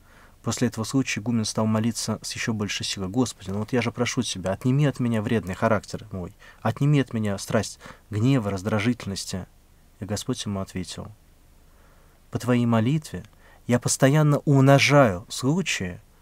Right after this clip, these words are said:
на которых ты мог бы тренировать своё безгневие,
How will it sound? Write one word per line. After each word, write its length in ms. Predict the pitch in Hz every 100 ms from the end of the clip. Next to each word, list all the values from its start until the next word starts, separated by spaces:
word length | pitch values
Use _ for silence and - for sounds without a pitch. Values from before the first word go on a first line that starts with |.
| - _ -
на 100 | 107
которых 380 | 117 - 156 -
ты 100 | 117
мог 180 | 120 110
бы 100 | -
тренировать 760 | 123 117 113 113 147 175 - - _ _ - -
своё 280 | - 110 151
безгневие, 760 | 131 113 101 101 92 92 90